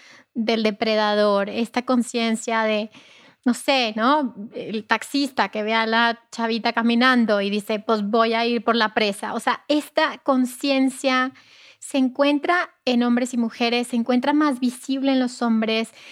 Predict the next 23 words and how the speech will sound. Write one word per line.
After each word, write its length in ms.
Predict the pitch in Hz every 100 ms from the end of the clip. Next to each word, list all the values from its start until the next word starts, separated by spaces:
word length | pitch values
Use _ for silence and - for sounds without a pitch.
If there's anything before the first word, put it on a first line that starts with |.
| -
Esta 180 | - 277
conciencia 440 | 269 311 294 277 285
en 120 | 262
un 180 | - 262
hombre 340 | 254 247 247 247
habla 340 | 254 226 233
de 120 | 226 226
una 220 | 226 220
carencia 580 | - 220 220 247 262 285
emocional. 680 | 262 262 - 226 226 220
¿Cómo 200 | 220 269 370
lo 120 | 381
puedes 220 | 277 269
interpretar 720 | 277 254 262 - 226 240 233
para 180 | 226 226
que 220 | - 240 - - - - -
la 160 | 269 262
gente 240 | 302 311
que 80 | 370
esté 120 | 311
escuchando 520 | 269 262 269 254 247
esto 300 | 247 240 254
diga, 340 | 247 247 233